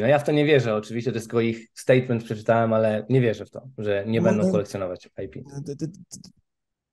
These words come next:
Speaker 2: dzieją się takie rzeczy, które zmierzają do tego, żeby właśnie ten cały świat tutaj, e, uregulować. E,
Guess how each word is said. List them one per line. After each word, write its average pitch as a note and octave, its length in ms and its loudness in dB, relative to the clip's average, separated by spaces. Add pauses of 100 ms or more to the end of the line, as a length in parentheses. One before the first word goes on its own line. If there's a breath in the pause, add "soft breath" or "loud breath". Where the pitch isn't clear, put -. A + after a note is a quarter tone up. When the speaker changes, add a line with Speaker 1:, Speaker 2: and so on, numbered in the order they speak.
(340)
Speaker 2:
dzieją F3 240 6
się D#3+ 140 2
takie D#3+ 180 6
rzeczy, E3+ 160 4
które D3+ 180 4
zmierzają E3+ 380 4
do D3 80 2
tego, D#3+ 240 2
żeby D#3 480 2 (100)
właśnie D3 320 -4
ten D3+ 160 -6
cały D#3+ 260 0
świat D#3 420 -4
tutaj, D3+ 500 -2
e, C#3+ 320 -2
uregulować. C#3+ 840 2
E, C3 440 -2